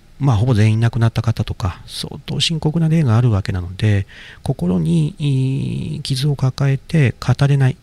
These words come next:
十年経っても今語れないっていう人たちはいると思うんです。ですが、地域としては、地域社会としては、右肩上がりで、えー、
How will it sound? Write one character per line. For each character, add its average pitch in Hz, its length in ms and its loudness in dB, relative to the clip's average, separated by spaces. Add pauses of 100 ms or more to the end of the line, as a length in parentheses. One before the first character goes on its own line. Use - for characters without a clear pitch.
十 165 160 2
年 175 140 2
経 180 100 0
っ 180 40 2
て - 80 -2
も 156 60 4
今 147 140 4
語 123 220 2
れ 135 100 4
な 139 100 4
い - 20 2
っ 127 40 0
て - 140 -4
い - 20 0
う - 20 0
人 160 140 -2
た 120 160 0
ち - 140 -2
は 127 120 4
い 104 60 4
る 139 80 2
と 151 100 0
思 131 120 -2
う - 20 -2
ん 90 80 -8
で 95 100 -10
す。 - 140 -14 (760)
で 175 120 0
す - 180 -8
が、 165 300 0 (160)
地 - 180 0
域 - 200 -6
と 156 120 -4
し - 100 -6
て 180 120 -2
は、 143 180 0
地 - 140 -4
域 - 80 -6
社 247 120 0
会 190 160 0
と - 120 -4
し - 80 -6
て 185 80 -2
は、 160 280 0 (140)
右 151 220 0
肩 147 320 0
上 131 40 0
が 120 100 2
り 90 100 0
で、 90 220 -4 (440)
え 101 340 -2
ー、 - 40 -18